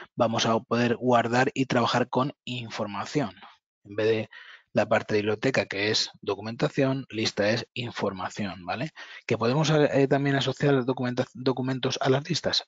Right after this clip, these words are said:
También, pero el, el, el objeto principal es la información, ¿vale? Ahora lo vemos también. La parte de texto, pues para dar contenido a la página, para terminar tal. Y el elemento contactos, lo que nos da el elemento contactos son, eh,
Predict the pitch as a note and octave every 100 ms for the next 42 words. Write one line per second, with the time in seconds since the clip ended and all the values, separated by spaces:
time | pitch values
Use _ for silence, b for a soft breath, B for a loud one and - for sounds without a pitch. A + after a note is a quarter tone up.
0 | _ - E2+ G2 - b b b _ A2
1 | C3 E3+ _ - G2+ G2 G2 - G2+ F#2+
2 | - G2+ - A2 A2 A2 G#2 A#2 A2+ A#2
3 | B2 G#2+ G#2 G2 - F#2+ F2 F#2 G2+ E2+
4 | - F#2 D#3 C#3+ - - G#2 F#2+ G2 G2
5 | A#2+ A#2+ D3+ E3 B B B B B A2+
6 | G#2+ - - G2 G2 D#3 - F#3 C#3 -
7 | F#2+ F#2+ F2+ - - - F2+ - - B2+
8 | C#3 B2 A2 F2 F2+ F2+ F#2+ F#2 F#2+ F#2+
9 | - A#2+ C#3+ D3 B B B B B B
10 | _ _ _ _ _ _ _ - - A#2+
11 | G#2 G2+ G#2+ A#2 B2+ A#2+ D3 - E3+ E3+
12 | B B B B A#2 A2 G#2+ G#2 A2 A2
13 | A2 A2 A2 A2+ A#2 A#2+ - C3 - A2+
14 | A#2+ - A#2 G2+ G2